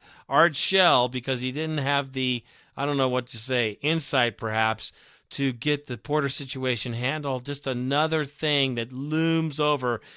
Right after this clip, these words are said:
his coaching of our team in the oh six season. Not much I can say about Shell, though, because, you know, that's what's gonna happen.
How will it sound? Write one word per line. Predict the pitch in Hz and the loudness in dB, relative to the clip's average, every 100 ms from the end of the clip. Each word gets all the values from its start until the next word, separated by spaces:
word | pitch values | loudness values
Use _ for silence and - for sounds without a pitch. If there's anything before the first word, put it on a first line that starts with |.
| - | -6
his | - 139 - | 0 0 2
coaching | 147 151 139 143 | 0 0 -2 -4
of | 127 | -2
our | 120 | -2
team | - 151 151 139 | -2 -2 -2 0
in | |
the | 127 | 0
oh | 127 | 0
six | 117 123 - | 0 -2 -2
season. | 110 98 85 80 82 _ _ _ _ _ - | -2 -4 -6 -12 -16 _ _ _ _ _ -4
Not | 139 170 | 0 2
much | 160 151 | 4 4
I | |
can | 147 | 2
say | 139 151 | 2 2
about | 143 135 123 | 2 2 2
Shell, | - 139 135 | 2 4 4
though, | 120 120 | 2 2
because, | 120 107 120 113 113 104 - - _ _ - | 0 -4 -2 0 0 0 -2 -4 _ _ -10
you | 110 | -6
know, | 107 120 | -6 -4
that's | 113 - | -4 -4
what's | 113 - | -8 -6
gonna | 117 | -4
happen. | 110 117 123 78 | -2 -4 -6 -14